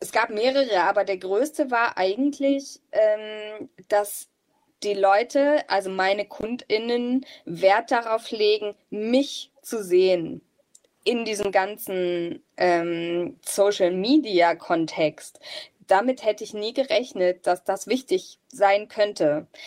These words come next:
Und so habe ich auch nicht angefangen. Ich dachte, ja, was interessiert das die Leute? So, klar mache ich Social Media, logisch, gehört dazu, ist auch okay. Ähm, macht mir auch Spaß, äh, aber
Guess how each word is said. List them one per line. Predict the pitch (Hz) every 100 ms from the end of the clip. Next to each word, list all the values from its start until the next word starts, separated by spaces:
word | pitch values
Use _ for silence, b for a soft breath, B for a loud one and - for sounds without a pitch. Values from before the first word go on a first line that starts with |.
| B
Und | - 185
so | 220
habe | 240
ich | 233 -
auch | 233
nicht | 214 -
angefangen. | 196 185 - 165 165
Ich | -
dachte, | 196 190 196
ja, | 190 185
was | 180 -
interessiert | 190 - 190 180 185
das | 170 -
die | 165
Leute? | 160 156 156 165
So, | 160 160 - -
klar | 202 214
mache | 262 196 185
ich | - -
Social | 202 175 165
Media, | 196 262 294 277
logisch, | 196 214 247 247 -
gehört | 185 180 170
dazu, | 156 - 262 311 302
ist | - -
auch | 180
okay. | 151 - 226 277 339 B B B
Ähm, | 190 202 208 202 208 208 _ _ _ _ _ _ - -
macht | 196 -
mir | 202 180
auch |
Spaß, | - - 185 262 339 - - B B B -
äh, | 185 220 214 214 -
aber | 185 196 202 202 202 196 196